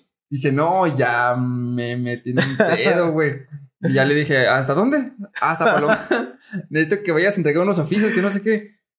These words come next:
Speaker 2: Y yo, "¿Hasta allá?" Es como que, pues, "¿Cómo me salgo, verdad?"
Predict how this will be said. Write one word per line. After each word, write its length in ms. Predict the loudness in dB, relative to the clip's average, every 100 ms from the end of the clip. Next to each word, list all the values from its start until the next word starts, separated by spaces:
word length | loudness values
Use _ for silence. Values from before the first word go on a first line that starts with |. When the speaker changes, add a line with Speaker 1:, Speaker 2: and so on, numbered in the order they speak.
| _ _
Speaker 2:
Y 200 | -4 -2
yo, 180 | 0 0
"¿Hasta 200 | 0 2
allá?" 400 | 2 2 -2 -10 _ _
Es 140 | -4
como 180 | -2 0
que, 260 | 0 0 -2 -8 -8
pues, 120 | -4
"¿Cómo 160 | -2 -2
me 80 | 0
salgo, 200 | 0 2
verdad?" 280 | 0 -4